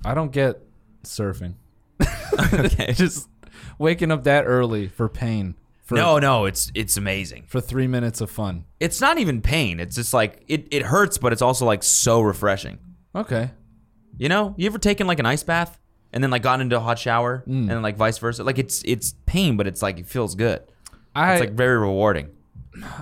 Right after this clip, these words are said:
Speaker 1: I just feel like a more accurate comparison is, like, if you've ever taken an ice bath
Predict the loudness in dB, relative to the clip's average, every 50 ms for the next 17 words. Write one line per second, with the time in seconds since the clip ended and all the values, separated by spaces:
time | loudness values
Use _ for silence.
0 | -6 -4 -4 -2 -2 -4 -4 -4 -2 0 0 0 0 0 -2 -2 -2 -2 -2 -2
1 | -2 -4 -4 -4 -4 -6 -6 -6 -6 -6 -4 -4 -2 -4 -4 -6 -8 -8 -6 -6
2 | -6 -6 -6 -6 -4 -4 -4 -4 -4 -6 -4 -4 -4 -6 -6 -4 -4 -4 -6 -6
3 | -6 -6 -6 -4 -4 -4 -6 -8 -10 -14 -18